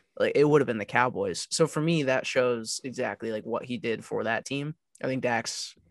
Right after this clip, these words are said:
I think he is fringe top ten. I wouldn't know if I would put him there. I would have to th-, look at the list of Q Bs and see exactly how I would rank it. But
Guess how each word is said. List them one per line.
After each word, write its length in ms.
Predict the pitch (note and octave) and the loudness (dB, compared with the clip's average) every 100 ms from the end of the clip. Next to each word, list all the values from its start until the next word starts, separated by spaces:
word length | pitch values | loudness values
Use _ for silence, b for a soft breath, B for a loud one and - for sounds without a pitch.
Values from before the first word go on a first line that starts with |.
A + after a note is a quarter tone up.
| B B | B B
I 100 | - | 2
think 160 | D#3 E3 | 4 6
he 160 | C#3+ | 4
is 120 | C#3 - | 4 2
fringe 360 | - C3 B2+ | 0 0 2
top 220 | C3+ C3 | 4 4
ten. 360 | - B2+ B2+ B2+ - | 4 0 0 -4 -4
I 160 | A#2 | -2
wouldn't 240 | A#2+ B2+ B2+ | 0 -2 -4
know 160 | B2+ | -4
if 120 | B2 A#2 | -2 0
I 80 | |
would 140 | A2 - | 0 0
put 140 | B2 | -2
him 120 | B2 | 0
there. 260 | B2 B2 B2 - | -2 -4 -4 -2
I 100 | A#2 | 0
would 80 | A#2+ | 0
have 160 | A#2 | -2
to 60 | - | -6
th-, 100 | - - | -16 -12
look 220 | B2 B2+ | -6 -4
at 60 | B2 | -4
the 80 | G#2+ | -4
list 260 | A2 A2 | -4 -6
of 100 | - | -10
Q 200 | - B2 | -8 -6
Bs 320 | A#2 A#2 A#2+ A#2+ | -4 -4 -6 -6
and 100 | A#2 | -6
see 380 | A#2+ A#2+ A2+ - b b - | -4 -4 -6 -12 b b -12
exactly 420 | B2 A#2+ A2+ G#2 | -4 -4 -4 -8
how 240 | A#2+ A2 | -4 -4
I 100 | A2 | -2
would 140 | A2 G#2+ | -4 -4
rank 320 | G#2 G#2 - | -4 -4 0
it. 180 | A#2+ - _ _ _ _ _ _ - | -2 -2 _ _ _ _ _ _ -4
But 320 | G2+ G2+ G2 | -2 0 -2